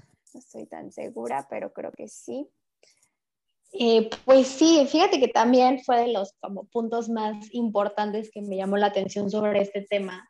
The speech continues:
Speaker 2: porque volvemos a lo mismo, o sea, la psicología y las aso-,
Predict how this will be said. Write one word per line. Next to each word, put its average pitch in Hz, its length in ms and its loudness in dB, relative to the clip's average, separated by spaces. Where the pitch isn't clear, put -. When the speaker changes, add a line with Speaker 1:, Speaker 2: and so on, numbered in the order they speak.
Speaker 2:
porque 214 600 -2
volvemos 254 460 4
a 226 60 2
lo 208 100 2
mismo, 208 300 0
o 196 80 -14
sea, 202 260 -2
la 214 220 2
psicología 220 760 -2
y 240 80 -2
las 202 160 -2
aso-, 196 240 -12